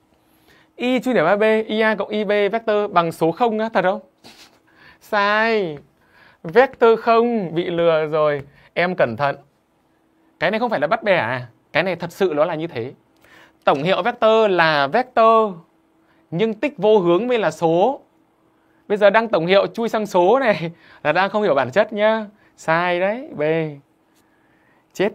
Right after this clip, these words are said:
chưa? Số là nó sai rồi, không được. Cái tổng hiệu vector phải là vector chứ, đúng không? Còn tích vector thì mới là vô hướng chứ. Vô hướng thì mới là, là, là số chứ.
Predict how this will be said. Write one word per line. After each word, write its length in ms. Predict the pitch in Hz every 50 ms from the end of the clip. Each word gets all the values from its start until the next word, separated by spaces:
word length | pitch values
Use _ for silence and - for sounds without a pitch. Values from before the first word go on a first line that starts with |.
| - -
chưa? 380 | 175 170 170 170 175 175 160 139 - _ _ _ _ _ _ _ - - _ _
Số 340 | - - - 262 247 247 294
là 80 | 302 294
nó 140 | 277 277 269
sai 360 | 277 285 262 254 262 262 254
rồi, 420 | 220 220 208 208 208 208 208 202 -
không 160 | 226 233 226
được. 240 | 202 196 185 180 180
Cái 60 | - -
tổng 120 | 202 165
hiệu 120 | 165 170 175
vector 280 | 214 214 220 220 220
phải 80 | 214 160
là 80 | 151 165
vector 520 | 185 240 240 - 247 240 240 247 247 247
chứ, 400 | 254 262 294 427 453 480 523 539 _ _ _ _
đúng 240 | 392 311 214 170 180
không? 340 | 196 214 220 233 247 247 269 _ _ _ _ _ _ _ _ _ _ _ _ _ _ _ _
Còn 200 | 175 190 190 185
tích 220 | - 311 311 311 -
vector 480 | 226 254 247 254 254 233 233 233 220
thì 100 | 226 226
mới 120 | - 220 214
là 120 | 208 190
vô 200 | 165 202 220 220
hướng 340 | 202 190 170 175 190 226 247
chứ. 340 | 254 247 247 262 269 277 285 _ _ _ _ _ _ _ _ _
Vô 300 | 127 131 220 247 254 240
hướng 300 | 196 185 180 185 220 262
thì 120 | - 220
mới 160 | 196 214 226 220
là, 240 | 208 190 185 180
là, 180 | 180 175 170 175
là 160 | 170 175 170
số 400 | 165 - 175 156 156 170 196 233 226
chứ. 280 | 247 247 262 269 285